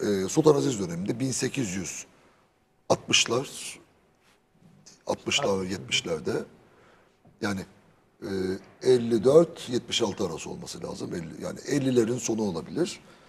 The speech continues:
Yakup Han adında, e, yani hükümdarı,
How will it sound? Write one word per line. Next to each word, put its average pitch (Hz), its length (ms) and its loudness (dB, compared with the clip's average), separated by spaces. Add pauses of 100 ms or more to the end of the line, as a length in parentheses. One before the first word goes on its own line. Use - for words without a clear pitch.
(340)
Yakup 156 380 8
Han 110 100 2
adında, 90 600 0 (160)
e, - 40 -4
yani - 540 -8 (1160)
hükümdarı, 113 720 2